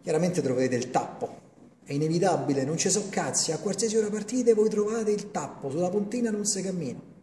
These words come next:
ok? Corsie da, corsie, una corsia e mezza, se vuoi farla diventare due corsie, quello che sta sulla destra deve camminare un pezzo fuori strada, sul selciato proprio. Allora voi fate questo.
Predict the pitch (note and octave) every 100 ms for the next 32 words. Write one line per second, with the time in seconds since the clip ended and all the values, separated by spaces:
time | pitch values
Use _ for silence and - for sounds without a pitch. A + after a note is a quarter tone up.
0 | - - - F3+ E3+ - - - - E3
1 | D#3+ - G#3+ E3 D3 C#3+ D3 - - -
2 | - _ _ _ - - - - B2 G2
3 | - - - D3+ C#3+ C#3+ D3 E3+ D3+ C#3
4 | D3+ E3 C#3+ B2 - E3 - - - -
5 | - - - _ - - - - B2+ C#3
6 | C3+ C#3 C3+ C#3 C#3+ D3 C#3 C#3+ D3 -
7 | D#3+ C3+ - D3 C#3+ C#3 C#3+ C#3+ D3 D3
8 | B2 B2 B2 B2 B2+ B2+ B2 B2+ D3 -
9 | C#3+ C#3 B2+ B2 A#2 - B2+ A2+ A#2+ B2+
10 | C3 - C#3 - C3 - C3+ - C3+ C3+
11 | G3 C4 - - - - - - - -
12 | - - C#3+ E3+ D#3+ C#3+ D3 D3 B2 -
13 | -